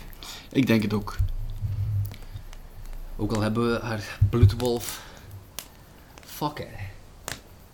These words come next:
Speaker 1: Hm. Wacht. Misschien kunnen we ze in slaap doen op een manier of zo.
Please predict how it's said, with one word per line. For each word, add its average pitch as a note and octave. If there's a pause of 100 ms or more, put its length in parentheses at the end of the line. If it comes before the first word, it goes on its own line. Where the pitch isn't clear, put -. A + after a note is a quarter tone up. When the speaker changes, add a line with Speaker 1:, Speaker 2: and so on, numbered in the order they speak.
(220)
Speaker 1:
Hm. D3 (760)
Wacht. A#2 (560)
Misschien -
kunnen C#3
we B2
ze A2 (1000)
in -
slaap B2+
doen D#3+
op D#3+
een E3
manier E3+
of E3+
zo. E3+